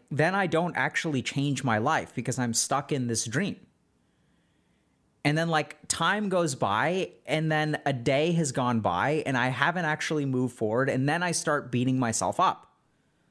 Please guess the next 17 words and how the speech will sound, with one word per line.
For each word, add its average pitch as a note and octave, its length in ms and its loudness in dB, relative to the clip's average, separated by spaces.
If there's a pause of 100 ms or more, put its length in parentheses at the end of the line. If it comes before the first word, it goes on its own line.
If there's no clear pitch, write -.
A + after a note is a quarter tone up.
(120)
right? A#2+ 160 2
I, B2+ 160 2
I B2+ 80 0
start C#3 240 -2
to C#3 80 -2
feel C#3+ 200 0
resentful C#3 520 0
for - 100 -4
myself. F#2+ 380 -2
Instead C#3+ 240 -2
of D3+ 40 -2
actually C#3+ 340 -2
doing D#3 420 0
anything B2+ 300 0
about G#2 200 2
my G2 80 0
problems, A2 560 -2